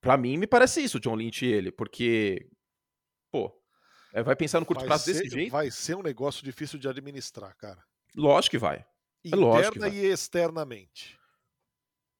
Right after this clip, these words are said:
Speaker 1: Lógico que vai. É um, é dois palitos pra vir o, "Ah, mas o, o Garoppolo levou o time pra final de conferência." É, super levou, né? Fazendo um total de zero touchdowns ofensivos contra os Packers no Divisional Round.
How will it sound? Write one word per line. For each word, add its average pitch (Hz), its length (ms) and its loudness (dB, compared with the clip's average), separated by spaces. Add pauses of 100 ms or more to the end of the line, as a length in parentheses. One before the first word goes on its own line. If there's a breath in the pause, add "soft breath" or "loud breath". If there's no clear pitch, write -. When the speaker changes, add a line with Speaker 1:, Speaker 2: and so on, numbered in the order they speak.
(120)
Speaker 1:
Lógico 131 360 0
que 127 60 -6
vai. 87 340 -4
É 127 120 4
um, 156 100 2
é 135 80 2
dois 208 260 4
palitos 185 300 4
pra 175 160 2
vir 147 220 0
o, 120 200 -2 (160)
"Ah, 113 600 -2 (580)
mas 101 400 -6
o, 113 1000 -4 (480)
o 104 60 -18
Garoppolo 104 460 -2
levou 131 260 2
o 160 40 -2
time 147 260 -10
pra 170 100 -6
final 170 240 -6
de - 80 -14
conferência." 180 760 -8 (240)
É, 147 200 4
super 160 360 -2
levou, 156 340 4
né? 127 160 0
Fazendo 143 460 2
um 143 80 -8
total 165 300 0
de 139 120 -6
zero 165 300 4
touchdowns 151 440 0
ofensivos 135 400 -4
contra 131 200 -6
os - 80 -10
Packers 107 320 0
no 104 80 -8
Divisional 104 360 -4
Round. 95 240 -4